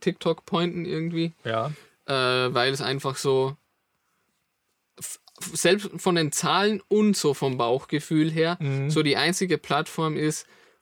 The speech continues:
Speaker 1: die Instagram oder sagen wir jetzt mal dem Facebook-Schirm,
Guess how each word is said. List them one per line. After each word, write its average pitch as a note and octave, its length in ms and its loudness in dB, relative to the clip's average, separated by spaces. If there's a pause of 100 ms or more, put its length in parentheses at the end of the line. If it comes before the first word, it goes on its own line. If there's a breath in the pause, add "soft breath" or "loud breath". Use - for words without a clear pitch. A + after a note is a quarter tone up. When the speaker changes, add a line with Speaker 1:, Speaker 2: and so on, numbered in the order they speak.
(100)
Speaker 1:
die D3 280 0 (800)
Instagram D#3+ 680 2
oder C#3 160 2
sagen C3 200 0
wir C3+ 60 4
jetzt B2+ 120 -2
mal B2+ 180 4
dem B2+ 180 0
Facebook-Schirm, D#3 920 0